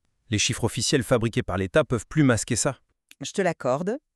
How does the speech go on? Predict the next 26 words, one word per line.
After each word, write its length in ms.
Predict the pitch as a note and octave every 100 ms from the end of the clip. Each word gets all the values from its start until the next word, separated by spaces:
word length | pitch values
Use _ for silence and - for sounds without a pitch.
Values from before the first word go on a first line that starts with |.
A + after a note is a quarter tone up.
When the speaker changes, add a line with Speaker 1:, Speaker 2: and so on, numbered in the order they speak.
| _
Speaker 2:
ces 240 | - -
photos 440 | G3 G3 - G#3 F3+
de 80 | D#3
bulletins 560 | C#3+ C3+ - D3 C3 -
et 100 | C#3+
ces 180 | - D3
foules, 480 | - - D3+ C#3 A2
c'est 220 | - C#3
très 240 | - - D3
puissant 420 | - C3+ - B2+
symboliquement. 640 | - A#2 A2 A2 - A#2 - _ _ - - - - _ _ -
Mais, 320 | D#3+ F3+ C#4+ F4+ - D#3+
euh, 420 | D3+ D3 C#3+ C#3+
dans 160 | C#3 B3
le 60 |
système 420 | C#4 F3 - C3+ A#2
biélorusse, 640 | G#2+ G#2 G#3 D#4+ - - -
la 200 | C#3 C3
vérité 340 | C3+ C3+ C3+
des 240 | B2+ B2 D3+
urnes, 180 | A3 F#3
c'est 200 | - C#3
presque 480 | - G#3 F#3+ -
secondaire. 640 | - D3+ C#3 C3+ C3+ C3 _ _ _ -
Speaker 1:
Secondaire, 640 | - D3 C3 D3 C3+ G2
non. 180 | E2+